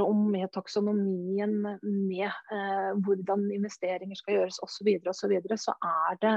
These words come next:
i E U blitt en politisk arena som virkelig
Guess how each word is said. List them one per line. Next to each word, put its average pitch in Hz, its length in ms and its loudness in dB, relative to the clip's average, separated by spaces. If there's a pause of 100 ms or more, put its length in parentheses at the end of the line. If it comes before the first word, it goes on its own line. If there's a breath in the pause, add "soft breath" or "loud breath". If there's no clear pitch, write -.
(160)
i 196 220 0
E - 20 0
U 202 80 2
blitt - 460 -8
en 202 80 0
politisk 180 640 -2
arena 190 500 2 (560 loud breath)
som 208 240 4
virkelig 208 600 4